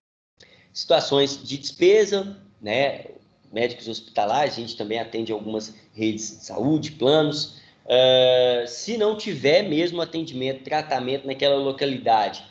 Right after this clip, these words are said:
e o sujeito tiver que ir pra uma outra que não há cobertura, aí deveria se haver um reembolso,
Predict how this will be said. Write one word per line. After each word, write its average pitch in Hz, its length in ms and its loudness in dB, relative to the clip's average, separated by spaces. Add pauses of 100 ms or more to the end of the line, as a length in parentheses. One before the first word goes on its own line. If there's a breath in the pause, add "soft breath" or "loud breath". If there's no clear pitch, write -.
(180)
e 135 60 -10
o 131 40 -6
sujeito 143 340 -8
tiver 143 420 2
que 170 140 -6
ir - 20 -8
pra 147 160 -10
uma 135 140 -2
outra 123 240 -4
que - 100 -10
não 139 220 0
há 131 60 0
cobertura, 165 760 -2 (260 loud breath)
aí 135 720 2
deveria 127 540 -2
se - 120 -4
haver 123 280 2
um 139 140 0
reembolso, 127 920 0